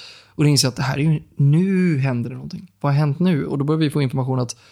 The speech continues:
tack vare det som hände på kvällen, ockupationen var,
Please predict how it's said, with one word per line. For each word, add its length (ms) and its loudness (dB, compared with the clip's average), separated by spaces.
tack 340 0
vare 180 2
det 80 0
som 160 -4
hände 400 0
på 100 -20
kvällen, 440 -4
ockupationen 680 -4
var, 240 0